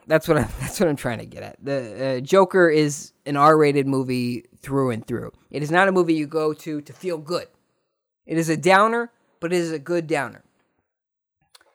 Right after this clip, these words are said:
And now it is the most successful R-rated movie ever, or so far. You know, it, it made more money than, uh, Batman v Superman. It made more money than Wonder Woman. Wonder Woman was considered a big success for Warner Brothers because they were just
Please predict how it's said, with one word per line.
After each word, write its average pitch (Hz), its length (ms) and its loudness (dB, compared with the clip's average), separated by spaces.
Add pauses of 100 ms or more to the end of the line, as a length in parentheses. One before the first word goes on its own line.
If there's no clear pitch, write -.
(520)
And 147 140 -6
now 240 280 0
it 180 140 -4
is 160 120 -6
the 156 140 -4
most 147 500 -6
successful - 800 -8
R-rated 117 520 -6
movie 113 360 -16 (500)
ever, 95 320 -10 (140)
or 151 200 -2
so 135 220 -4
far. - 340 -10
You 139 100 -6
know, 147 120 -2
it, 147 60 -6
it 160 320 -2
made 196 220 -2
more 185 240 -2
money 170 340 0
than, 139 280 -6
uh, 117 260 -8
Batman 135 440 -4
v 120 120 -8
Superman. 175 580 -2
It 135 80 -8
made 127 160 -10
more 123 220 -12
money 120 240 -14
than 107 240 -18
Wonder 185 260 0
Woman. 165 340 2 (440)
Wonder 262 280 -2
Woman 147 360 -6 (180)
was 170 160 -8
considered 185 460 -6
a 135 60 -4
big 214 440 -8
success 208 460 -4
for 180 140 -10
Warner 147 240 -6
Brothers 139 320 -12
because 147 340 -12
they 160 120 -2
were 175 140 -6
just 151 280 -14